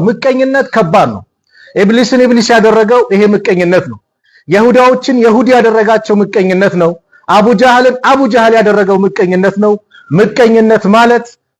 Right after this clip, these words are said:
ታላላቅ ዓሊሞች ሲገልጹት ሲያብራሩት እነ ኢብኑል ቀይም የመሳሰሉት የአላህን ኒዕማ በሰው ልጆች ላይ ሲታይ መጥላት ማለት ነው።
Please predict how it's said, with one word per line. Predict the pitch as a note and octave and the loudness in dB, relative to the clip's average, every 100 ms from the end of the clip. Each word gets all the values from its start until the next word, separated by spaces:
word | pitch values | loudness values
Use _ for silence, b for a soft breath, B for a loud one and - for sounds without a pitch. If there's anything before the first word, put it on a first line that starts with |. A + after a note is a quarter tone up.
| - | -6
ታላላቅ | G3 A#3 A#3 A3 G3+ | -2 0 0 -2 0
ዓሊሞች | A3 A3+ A3 G#3+ G#3 | 2 2 2 0 -2
ሲገልጹት | - - G3 A3+ G#3+ A3 G#3 | -10 -6 0 0 0 -4 -4
ሲያብራሩት | - G#3 G#3+ A3 A3 G3+ | -2 0 2 2 0 0
እነ | F#3+ G#3 | -2 0
ኢብኑል | G#3 G#3 G#3 | 0 0 0
ቀይም | A#3+ A3+ G#3 | 0 0 -2
የመሳሰሉት | G#3 G#3 A#3 G3+ B3 C4 B3+ - b b | -2 0 -2 0 0 0 -4 -14 b b
የአላህን | D3 F#3+ G#3+ A3 A3 G3+ G#3+ G3+ | -2 0 2 2 2 2 0 0
ኒዕማ | G#3+ G3+ G#3+ A#3 A#3 A#3 _ _ | 0 0 0 2 0 -4 _ _
በሰው | C3+ G3+ A#3 A3 | -4 -2 0 0
ልጆች | G#3 A3 G#3+ | 2 -2 0
ላይ | A3 | -2
ሲታይ | G3+ A#3 - C4 C4+ C4 D#3 | -2 -4 -2 -2 -2 -4 -2
መጥላት | G3 A3 G#3+ G#3+ G3 F3+ | 0 0 0 0 0 0
ማለት | G3 F#3+ E3 - | -2 0 0 -2
ነው። | C3+ | -4